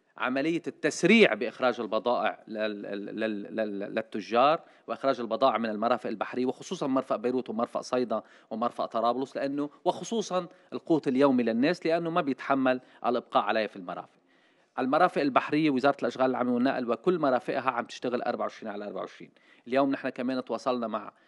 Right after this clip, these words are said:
مديرية المخابرات والجيش اللبناني في حيث إنه ما نحدد أوقات معينة بالنسبة لإدخال البضائع وإخراج البضائع، وبالتالي أصبحت الأمور بشكل إنه تبقى العشية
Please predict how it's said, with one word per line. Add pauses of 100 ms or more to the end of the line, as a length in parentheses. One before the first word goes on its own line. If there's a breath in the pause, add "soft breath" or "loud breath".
(120)
مديرية
المخابرات
والجيش
اللبناني
في
حيث
إنه (200 soft breath)
ما
نحدد (400 soft breath)
أوقات
معينة (300 soft breath)
بالنسبة
لإدخال
البضائع
وإخراج
البضائع،
وبالتالي
أصبحت
الأمور (300 soft breath)
بشكل
إنه
تبقى
العشية